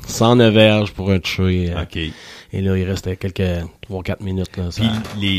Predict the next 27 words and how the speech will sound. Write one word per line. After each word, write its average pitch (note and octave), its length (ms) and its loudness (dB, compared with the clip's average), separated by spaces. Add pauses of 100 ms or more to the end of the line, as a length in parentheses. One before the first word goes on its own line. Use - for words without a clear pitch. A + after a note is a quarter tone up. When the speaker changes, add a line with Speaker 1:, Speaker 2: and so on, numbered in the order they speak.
(100)
Speaker 2:
les, E2+ 60 -4
Speaker 1:
ça G#2 180 2
Speaker 2:
les, F#2 60 0
Speaker 1:
clôt A2 220 6
les G#2 220 6
épisodes, F#2+ 420 0
Speaker 2:
puis G2 100 -4
les G#2+ 100 2
Speaker 1:
là. G2 40 0
Speaker 2:
joueurs G#2+ 380 0
dans F#2 140 -4
tout - 100 -16
ça B2 260 -4
s'en F#2+ 220 -6
sortent - 300 -6
quand F2+ 140 -4
même G#2 160 -2
avec F#2+ 180 -2
le G2 100 -2
sourire A#2 400 -4
parce F#2 160 -8
qu'on F2+ 120 -8
s'est - 120 -8
rendu, E2+ 460 -4
euh, C#2+ 300 -6
à B1+ 60 -12
s-, - 260 -14